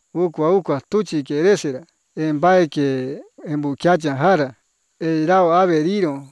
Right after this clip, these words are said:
ja esino. E cura, curai que esecha ino, ñenda cuarenta. A que ñenda rui que sacerdote mosira. Maeño que e cura, curai resera.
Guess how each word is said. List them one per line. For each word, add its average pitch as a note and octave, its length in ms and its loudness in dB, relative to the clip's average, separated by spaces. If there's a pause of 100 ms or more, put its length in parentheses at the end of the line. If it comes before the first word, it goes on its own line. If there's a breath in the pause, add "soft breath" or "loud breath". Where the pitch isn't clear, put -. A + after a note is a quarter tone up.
(180)
ja E3+ 160 2
esino. D3 420 0 (760)
E D#3 220 -6
cura, F3 360 2
curai D#3+ 480 2
que C3+ 440 -8 (100)
esecha D#3+ 640 0
ino, E3+ 380 -2
ñenda D#3+ 500 -2
cuarenta. C3+ 720 0 (260)
A F#3+ 160 0
que D#3+ 200 0
ñenda F3 420 2
rui F#3+ 300 2
que C#3 260 -4
sacerdote D3+ 840 0
mosira. C3 560 -8 (140)
Maeño E3 600 2
que C#3 380 -4 (500)
e D#3 180 -4
cura, F#3 340 2
curai F3 400 2
resera. C#3 400 -6